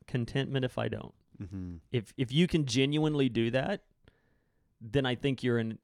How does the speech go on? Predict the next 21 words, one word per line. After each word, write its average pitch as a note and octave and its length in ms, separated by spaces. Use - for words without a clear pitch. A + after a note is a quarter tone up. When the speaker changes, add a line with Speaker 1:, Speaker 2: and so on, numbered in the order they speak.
Speaker 1:
the A2+ 480
perfect A#2 500
place - 440
Speaker 2:
Yeah. F#2 240
Speaker 1:
to B2 80
bring D3 460
your C3 240
petitions C#3 720
before B2 340
the A#2+ 100
Lord, A#2+ 380
um, G2+ 400
yet A#2 520
not A#2 480
be A2 380
trying A2 360
to G#2+ 60
use G2+ 260
him G#2 160
as G2 200
a G2 220